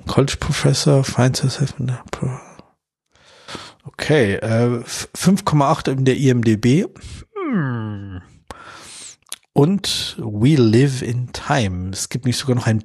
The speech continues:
Bonusfilm. Ich hab, ähm,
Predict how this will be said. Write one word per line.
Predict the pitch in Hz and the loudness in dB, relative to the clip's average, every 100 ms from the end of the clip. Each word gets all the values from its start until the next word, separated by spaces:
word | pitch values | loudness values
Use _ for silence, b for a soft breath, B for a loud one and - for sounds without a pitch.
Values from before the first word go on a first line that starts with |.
| - | 2
Bonusfilm. | 202 185 101 - 107 113 220 196 B B _ B B B B B B B B B _ _ _ | 2 4 0 -2 0 2 2 0 B B _ B B B B B B B B B _ _ _
Ich | 131 - | -6 0
hab, | 139 139 143 | 0 0 4
ähm, | 131 127 131 131 139 127 | 6 6 6 4 0 -2